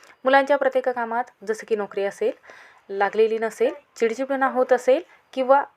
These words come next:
अभ्यासामध्ये मन लागत नसेल तर बरंच असं होतं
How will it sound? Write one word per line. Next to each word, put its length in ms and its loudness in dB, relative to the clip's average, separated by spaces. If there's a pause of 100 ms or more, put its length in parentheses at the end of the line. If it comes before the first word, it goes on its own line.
अभ्यासामध्ये 560 -2
मन 240 -8
लागत 320 -4
नसेल 480 -4
तर 380 2
बरंच 380 0
असं 320 -2 (460)
होतं 220 2